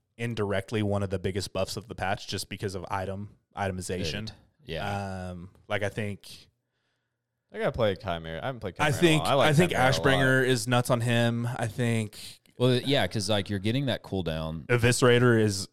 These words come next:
Speaker 1: now that you can go, like, Eviscerator, I think that item is absolute. You can max it out literally by just pressing Q.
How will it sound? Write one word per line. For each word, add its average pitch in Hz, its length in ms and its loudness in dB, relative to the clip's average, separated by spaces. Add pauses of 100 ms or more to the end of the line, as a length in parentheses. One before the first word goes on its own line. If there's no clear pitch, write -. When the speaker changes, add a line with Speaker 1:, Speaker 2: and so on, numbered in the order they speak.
Speaker 1:
now 113 320 0
that 117 140 2
you 110 100 -2
can 117 140 -2
go, 110 100 2
like, 104 140 2
Eviscerator, 113 760 -2 (360)
I 110 40 -6
think 113 240 -4
that 101 200 0
item 107 240 0
is 90 140 -6
absolute. 101 420 -4
You 104 100 -4
can 107 180 -6
max 98 300 -6
it 95 80 -6
out 92 320 -4
literally 92 280 -4
by 92 100 -2
just 92 200 -8
pressing 90 360 -8
Q. 92 400 -6